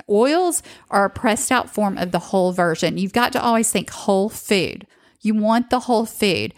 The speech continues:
and plant-based is the other part of that. You know, this is one study with one seed of one plant. And if you add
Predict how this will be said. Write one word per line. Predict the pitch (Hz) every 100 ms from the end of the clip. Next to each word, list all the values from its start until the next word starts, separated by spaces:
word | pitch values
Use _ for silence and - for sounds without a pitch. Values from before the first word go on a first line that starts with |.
| - _
and | - 214 240
plant-based | - 196 170 143 220 254 302 - 220 -
is | 185
the | 185
other | 160 202
part | 202 254 262
of | 226
that. | - 107 - - - _
You | 254
know, | 262 240 - _
this | 208 254 311 -
is | 254 226
one | 175 220 403
study | - - 208 185 190 185 _ _
with | 196 180
one | 185 185 226 302
seed | 285 - 214 180 175 170 - _ -
of | 185
one | 180 185 190
plant. | - - 185 - - - - _ -
And | 208
if | 196 247
you | 254 -
add | 214 370